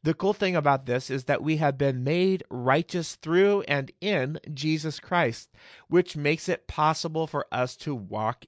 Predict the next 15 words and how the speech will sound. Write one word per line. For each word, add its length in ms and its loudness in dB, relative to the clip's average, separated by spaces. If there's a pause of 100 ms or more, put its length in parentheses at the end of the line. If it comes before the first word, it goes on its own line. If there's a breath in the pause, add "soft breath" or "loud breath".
in 440 -6
righteousness. 840 -12 (580 soft breath)
God's 380 0
people 300 -4
are 120 2
to 120 -4
speak 340 -8
truth 500 0 (360 soft breath)
in 480 -2
their 480 -4
hearts. 440 -4 (300 loud breath)
There 200 4
is 180 2
none, 440 2
not 540 0